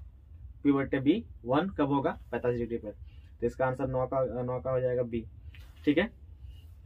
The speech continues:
टेन में दिया हुआ एच वन और एच टू ऊंचाई के दो मीनार के पादों को जोड़ने वाली रेखा के मध्य बिंदु पर मीनारों द्वारा क्रमशः तीस डिग्री और साठ डिग्री का छ-, कोण बनता है,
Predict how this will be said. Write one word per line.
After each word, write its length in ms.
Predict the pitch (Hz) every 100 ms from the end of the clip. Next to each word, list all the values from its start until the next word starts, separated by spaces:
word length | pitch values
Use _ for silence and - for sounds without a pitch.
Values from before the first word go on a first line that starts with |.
| - - - - - - - - - - - - - - - - - - - - - - - -
टेन 160 | 147 143
में 160 | 156 143
दिया 220 | 147 147
हुआ 160 | 139 139
एच 200 | 143 -
वन 160 | 156 156
और 220 | 143 143
एच 200 | 139 - 156
टू 160 | 147
ऊंचाई 480 | 139 131 135 135 135
के 140 | 139 123
दो 160 | 139
मीनार 300 | 135 131 131
के 140 | 143 127 -
पादों 300 | 123 123 135
को 120 | 127
जोड़ने 340 | 120 120 127 127
वाली 280 | 120 117
रेखा 280 | 120 120 131
के 180 | 123 120
मध्य 220 | 123 123
बिंदु 340 | 120 120 117 127 - -
पर 160 | 135 127
मीनारों 380 | 131 131 135 135
द्वारा 260 | 127 120
क्रमशः 460 | 120 131 139 123 120 - - - 143
तीस 160 | 147
डिग्री 220 | 139 135 135
और 120 | 131
साठ 180 | 135 131
डिग्री 240 | 131 131
का 140 | 123 123
छ-, 300 | - - 120
कोण 180 | 131 131
बनता 260 | 127 123
है, 180 | 120 113